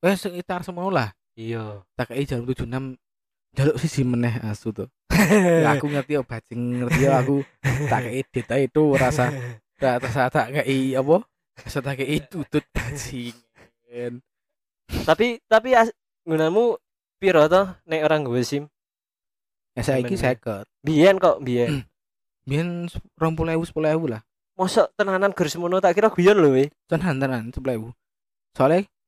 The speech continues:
Speaker 1: biyen ki, eh, sing setahu ki, sing anu ya, kon-, masku. Masku ki ra nggo helm, ra duwe sim.
Speaker 2: Heeh.
Speaker 1: Kuwi sep-, sep-, rong puluh ewu apa ya?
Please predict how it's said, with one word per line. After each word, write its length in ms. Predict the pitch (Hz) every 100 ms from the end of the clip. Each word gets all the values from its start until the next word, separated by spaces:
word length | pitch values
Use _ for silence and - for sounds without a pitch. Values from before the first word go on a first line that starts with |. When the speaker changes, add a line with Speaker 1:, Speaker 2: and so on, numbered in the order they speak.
| _
Speaker 1:
biyen 320 | 135 135 127
ki, 320 | - 202 208 - _ _ _ _ _ _ 147
eh, 720 | 147 143 139 143 139 143 139 143 - _
sing 160 | 147 143
setahu 320 | - 139 151 170
ki, 100 | 208 -
sing 240 | - 170
anu 160 | 170 196
ya, 80 | 123
kon-, 240 | - 131 -
masku. 400 | 135 - 139 120
Masku 320 | 127 127 -
ki 80 | 180
ra 100 | 175
nggo 140 | 139 117
helm, 460 | 104 110 160 214 _ _ _ _ _ _ _ _ _ _ _
ra 80 | 135
duwe 160 | 127 123
sim. 400 | - 165 190 226 _
Speaker 2:
Heeh. 320 | 117 104 113 131 _ _ -
Speaker 1:
Kuwi 320 | 196 - -
sep-, 480 | - - 185 - -
sep-, 320 | - - -
rong 240 | 156 165
puluh 160 | 175 170
ewu 240 | 160 175 175
apa 100 |
ya? 80 | 110